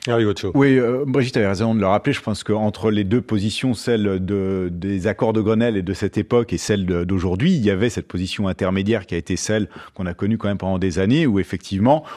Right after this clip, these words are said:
Speaker 2: on confiait un dossier à traiter aux partenaires sociaux, charge à eux de trouver la meilleure solution, qui était ensuite avalisée par le gouvernement,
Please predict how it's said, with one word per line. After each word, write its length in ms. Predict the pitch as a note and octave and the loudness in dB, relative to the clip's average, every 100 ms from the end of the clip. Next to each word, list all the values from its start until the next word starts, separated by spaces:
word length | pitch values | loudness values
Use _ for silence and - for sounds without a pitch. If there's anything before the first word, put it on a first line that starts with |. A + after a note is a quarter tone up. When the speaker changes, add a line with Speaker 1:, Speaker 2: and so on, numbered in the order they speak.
| - | -10
Speaker 2:
on 100 | A2+ | -6
confiait 460 | G2+ C#3 G#2+ D#3 D3+ | -2 0 0 2 4
un 120 | G#2+ | 2
dossier 520 | F#2+ G#2 - B2 A2+ - - - | 0 0 0 2 0 -2 -20 -10
à 120 | G#2+ | -6
traiter 240 | G2 G#2 A2 | -2 -2 -2
aux 40 | |
partenaires 440 | - - A2 G2 - | -4 -4 -4 -4 -4
sociaux, 440 | F#2+ - D3 F3+ - - | -10 -2 0 0 -2 -8
charge 340 | - A#2 G#2+ | -2 0 2
à 100 | A#2+ | 4
eux 240 | B2+ A#2+ - - - | 6 4 0 -10 -6
de 220 | G2 A2+ | 0 2
trouver 440 | A2+ B2 A#2+ B2 A#2 | 2 0 2 4 4
la 120 | G2+ | 2
meilleure 260 | G2+ F#2+ | 0 -2
solution, 460 | - F#2 F#2+ - F#3+ | -2 -4 -4 0 0
qui 100 | B2 | 0
était 140 | G2+ | 0
ensuite 260 | A2 A#2+ G#2+ - | 0 -2 -4 0
avalisée 460 | B2 A2+ A2 A2+ | 2 2 2 0
par 160 | - E2 | 0 -4
le 80 | F2+ | -6
gouvernement, 600 | F2+ F#2 E2+ G#2+ F3+ | -4 -4 -2 2 2